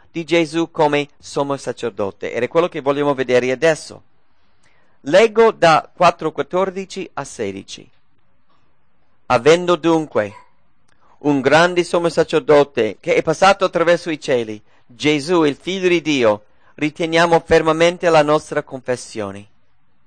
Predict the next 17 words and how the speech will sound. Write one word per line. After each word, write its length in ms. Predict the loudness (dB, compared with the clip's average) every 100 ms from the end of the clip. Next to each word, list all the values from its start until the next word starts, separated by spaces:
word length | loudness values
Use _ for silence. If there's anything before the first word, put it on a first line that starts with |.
| _ _ _
Infatti 460 | -4 2 2 2 -2
noi 260 | 2 4
non 160 | 4 4
abbiamo 420 | 2 2 2 2
un 80 | -2
sommo 220 | -4 -6
sacerdote 580 | -6 -6 -4 -2 -2 -4
che 160 | -6 -2
non 240 | -2 -2 0
possa 280 | 0 0
simpatizzare 920 | -4 -4 -6 -6 -12 -6 2 2 2 -2
con 160 | -6
le 80 | -4
nostre 340 | -2 -4 -6
infermità, 720 | -10 -4 -4 -4 -6 -4 -4 -8 _ _ -20 -6
ma 220 | 0 2 2
uno 360 | 2 4 2